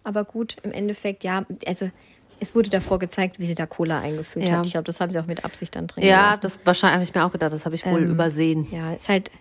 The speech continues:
Speaker 1: ist halt ein bisschen, bisschen gefährlich, aber gut. Ja, was wollte ich jetzt grad sagen? Ah ja,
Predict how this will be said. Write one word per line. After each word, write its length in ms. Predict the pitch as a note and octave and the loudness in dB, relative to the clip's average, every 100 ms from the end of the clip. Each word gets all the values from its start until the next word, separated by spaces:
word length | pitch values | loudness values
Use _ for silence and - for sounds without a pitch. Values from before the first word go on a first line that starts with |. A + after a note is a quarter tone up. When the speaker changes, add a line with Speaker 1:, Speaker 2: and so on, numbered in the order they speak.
| _ | _
Speaker 1:
ist 120 | G3+ | -8
halt 160 | G3 F#3+ | -4 -2
ein 80 | F#3+ | -2
bisschen, 360 | F#3 F#3+ F3 F3+ _ _ | 0 2 0 -2 _ _
bisschen 260 | B3 A#3+ A#3+ | 4 8 8
gefährlich, 540 | F#3 - G#3+ A3 - | 6 4 4 4 0
aber 100 | F3+ | -6
gut. 240 | F#3 B3 A#3 - - - - | -4 -4 -6 -10 -20 -20 -4
Ja, 160 | G3+ G3 | -2 0
was 120 | G#3+ | 2
wollte 140 | A#3+ A3+ | 2 2
ich 40 | |
jetzt 140 | A#3 - | -2 -4
grad 240 | A3+ A3 | -6 -2
sagen? 160 | A#3 A3+ | -2 2
Ah 80 | B3 | 4
ja, 160 | F#3 | 2